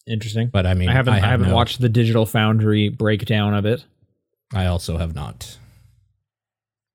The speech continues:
Speaker 1: I haven't noticed anything, but who knows?
Speaker 2: Yeah.
Speaker 1: All right, that's it then.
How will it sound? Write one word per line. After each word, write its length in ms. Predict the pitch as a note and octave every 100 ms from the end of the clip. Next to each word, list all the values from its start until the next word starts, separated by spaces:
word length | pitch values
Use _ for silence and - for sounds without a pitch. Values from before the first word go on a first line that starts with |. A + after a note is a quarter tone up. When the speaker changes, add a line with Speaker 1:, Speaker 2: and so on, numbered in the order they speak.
| _ _ _ _ _ _ _ _ -
Speaker 1:
I 60 |
haven't 260 | A#2 G#2+ E2+
noticed 400 | G2 G#2 F#2+ -
anything, 380 | F2+ F2 F2+ F2
but 160 | E2+ _ _ _ _ _ _ _ _ _ _ _ _
who 80 | G#2+
knows? 260 | G2 - _ _ _ _ _ _ _ _ _ _ _ _ _ _ _ -
Speaker 2:
Yeah. 180 | D3 G#2+ - - - _ _ _ _ _ _ _ _ _
Speaker 1:
All 120 | - B2
right, 180 | G#2+ - _ _ _ _ _ _
that's 180 | A#2 A2+
it 140 | C3
then. 340 | C#3 B2+ B2